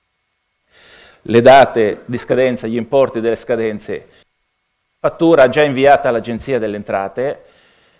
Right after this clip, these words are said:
perché anche se la fattura è inviata all'Agenzia delle Entrate, le scadenze possono essere modificate, eh, in accordo tra le parti, non è,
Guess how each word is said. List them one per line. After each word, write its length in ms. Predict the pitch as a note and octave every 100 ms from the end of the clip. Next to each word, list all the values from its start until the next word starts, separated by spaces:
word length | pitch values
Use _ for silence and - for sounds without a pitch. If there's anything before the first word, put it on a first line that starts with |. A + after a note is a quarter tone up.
| _
perché 680 | - A2+ A2 D3+ C#3 G#2+ - _ _ _ _ _
anche 280 | C3 D#3 F3
se 100 | E3
la 60 |
fattura 340 | D3+ D3+ F3 D#3
è 40 |
inviata 300 | C3 D3 C#3
all'Agenzia 480 | A#2+ A#2 B2+ B2 C#3+
delle 140 | A#2+
Entrate, 720 | D3 C3 G#2 F#2+ B2+ B2 - _ -
le 200 | A#2 C3+
scadenze 520 | - D#3 C3+ B2+ C3+
possono 280 | B2 - A#2
essere 240 | - A2+
modificate, 920 | A2+ G#2+ G#2 A2 G#2+ G#2+ A2 A2+ - _ _ _ _ _
eh, 340 | - G#2+ G2+ G2+ -
in 160 | A#2+
accordo 320 | A#2+ A#2 G#2+
tra 140 | G#2+ G#2+
le 100 | G#2+
parti, 380 | G2 F#2 - G2+
non 180 | A2
è, 380 | A#2 A#2 A2 G2+